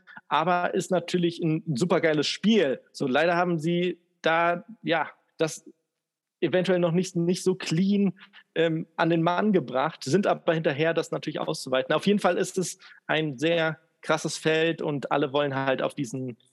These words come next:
erfolgreichen, ähm, Bestseller sozusagen auch auf den Zug aufsch-, äh,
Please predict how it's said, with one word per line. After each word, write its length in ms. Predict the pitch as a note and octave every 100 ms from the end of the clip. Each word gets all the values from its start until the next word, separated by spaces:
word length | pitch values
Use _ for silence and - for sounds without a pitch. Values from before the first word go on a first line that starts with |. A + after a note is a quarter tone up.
| _ _ -
erfolgreichen, 1200 | C#3 D#3+ D3+ - C#3+ C#3+ - C#3 C3+ C3+ B2+ B2+ _ _ _ _ _ _ _ _ _ _
ähm, 720 | D#2+ D2+ D2 D2 D2 D2 D2 - - -
Bestseller 600 | F3+ - - D3+ C#3+ C3+
sozusagen 760 | C#3+ B2 - A#2 C3+ C3+ B2+
auch 240 | A#2 C3+ -
auf 140 | D#3
den 160 | D3 B2
Zug 240 | C#3 -
aufsch-, 480 | C#3+ D3 - - -
äh, 360 | C#3+ C#3 C3+